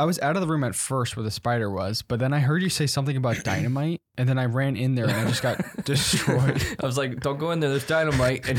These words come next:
Speaker 3: you
Speaker 1: <laughs>
Speaker 3: sprint
Speaker 1: Walk
Speaker 3: in
Speaker 1: in.
Speaker 3: <laughs> and die.
Speaker 1: It was so chaotic, though. I couldn't, I don't know, I just didn't hear anything.
Speaker 2: The boss fights
Speaker 3: Yeah.
Speaker 2: are really sick.
Speaker 1: Yeah.
Speaker 2: I just wish that there was, um, a s-, like, a co-op mode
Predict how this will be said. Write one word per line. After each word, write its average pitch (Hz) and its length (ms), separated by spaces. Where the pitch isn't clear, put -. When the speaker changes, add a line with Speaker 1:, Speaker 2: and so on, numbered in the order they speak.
Speaker 3:
you 220 60
Speaker 1:
<laughs> - 20
Speaker 3:
sprint 160 460
Speaker 1:
Walk 139 140
Speaker 3:
in 156 180
Speaker 1:
in. - 280
Speaker 3:
<laughs> - 60
and - 200
die. 127 440
Speaker 1:
It 135 60
was 170 140
so 220 100
chaotic, 190 460
though. 117 120
I 110 60
couldn't, 151 340
I 127 40
don't 143 100
know, 143 80
I 110 80
just 123 220
didn't 143 160
hear 127 220
anything. 127 280
Speaker 2:
The 127 40
boss 139 280
fights 104 200
Speaker 3:
Yeah. 135 60
Speaker 2:
are 127 40
really 123 220
sick. - 480
Speaker 1:
Yeah. 110 160
Speaker 2:
I 151 100
just 190 280
wish 135 640
that 127 300
there 131 180
was, 120 680
um, 113 720
a 127 40
s-, - 320
like, 131 160
a 120 60
co-op 127 440
mode 175 380